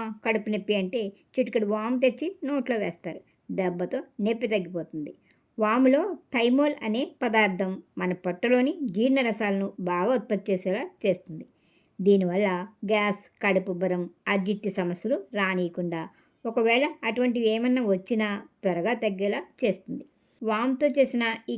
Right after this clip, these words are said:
కారప్పొడి తీసుకోవడం వల్ల లంగ్స్ని ఆరోగ్యంగా చేస్తుంది. ఇది మన ఊపిరి తీసుకునే నాళాల్లోని ఏమైనా అడ్డంకులుంటే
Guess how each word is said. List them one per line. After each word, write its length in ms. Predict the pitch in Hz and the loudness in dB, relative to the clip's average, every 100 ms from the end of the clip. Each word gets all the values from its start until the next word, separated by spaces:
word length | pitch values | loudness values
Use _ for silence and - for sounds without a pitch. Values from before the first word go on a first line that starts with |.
| 233 | 0
కారప్పొడి 460 | 202 214 233 233 208 | 2 2 0 -4 0
తీసుకోవడం 400 | 196 196 214 208 202 | 0 2 2 2 2
వల్ల 160 | 214 190 175 _ 180 185 | 0 -2 -4 _ -2 0
లంగ్స్ని 480 | 196 208 214 190 285 - _ _ 175 | 2 0 0 -2 -2 -6 _ _ -4
ఆరోగ్యంగా 460 | 170 170 170 180 226 220 | -2 -2 0 0 -2 -2
చేస్తుంది. 380 | 165 - 160 - - - 247 | -6 -6 -12 -12 -12 2 4
ఇది 160 | 247 262 262 214 | 6 2 -2 -2
మన 220 | 214 220 226 | 2 2 2
ఊపిరి 240 | 262 294 247 | 0 -2 0
తీసుకునే 380 | 269 - 247 233 - 196 | -2 0 0 0 -4 -4
నాళాల్లోని 600 | 185 214 240 226 208 196 - - 190 | 0 2 4 6 4 2 -2 -2 0
ఏమైనా 260 | 202 196 165 | 2 2 0
అడ్డంకులుంటే 600 | 156 208 214 208 190 196 | -2 -2 0 0 0 0